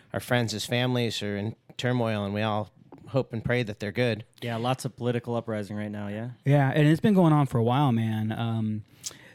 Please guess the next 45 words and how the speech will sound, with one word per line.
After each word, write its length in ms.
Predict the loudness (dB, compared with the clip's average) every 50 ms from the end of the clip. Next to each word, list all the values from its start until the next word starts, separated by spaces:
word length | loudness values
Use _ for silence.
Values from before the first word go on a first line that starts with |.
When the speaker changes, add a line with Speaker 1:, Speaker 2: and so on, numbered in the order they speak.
| _
Speaker 3:
the 80 | 2 4
previous 580 | 6 6 6 6 6 6 6 4 4 2 0 2
president 520 | 2 4 4 4 4 4 4 4 4 4
was 160 | 2 2 2
elected 260 | 2 0 2 2 2
in 80 | 2 4
oh 80 | 4 4
one. 300 | 2 2 2 2 0 0
In 120 | 0 0
oh 80 | 0 0
three, 220 | 2 2 2 2
there 140 | 2 2 0
was 120 | 0 -2
a 60 | -4
coup, 340 | -4 -2 0 0 2 0 0 -2
coup 160 | -2 -2 -2
d'etat 300 | -2 0 0 0 2 2
that 60 | 2
lasted 280 | 0 -2 -2 -4 -4 0
forty-seven 500 | 2 2 2 2 2 0 0 2 2 0
days. 420 | 0 0 0 0 0 -2 -2 -4 -8 -14 -20 -20 -18 -18 -18 -16 -4 0
Uh, 400 | 2 4 4 4 4 2 4 6
there's 220 | 6 6 6 6
a 80 | 4 2
lot 520 | 2 0 2 2 4 4 4 4 2 2
of 480 | 2 2 2 4 2 2 2 0 -2 -2 0 4
unsafe 500 | 4 6 6 4 4 2 2 2 2 0
places 500 | 0 2 2 2 2 -2 -6 -8 -6 -4
in 80 | -2 0
Venezuela. 440 | 0 0 2 2 2 2 2 2
Like, 240 | 0 -2 -4 -4 -2 0
I've 120 | 2 4
been 100 | 4 4
invited 340 | 4 4 4 2 0 -2 -4
to 60 | -2
go, 260 | 0 2 4 4 4
but 200 | 2 2 0 0
they 140 | 0 0 0
say, 140 | 0 0 0
"You 240 | 0 2 2 2 4
go 140 | 4 4
with 160 | 2 2 2 0
one 180 | 0 0 -2
of 140 | -2 -2 -2
us, 340 | -2 0 0 -2 -6 -8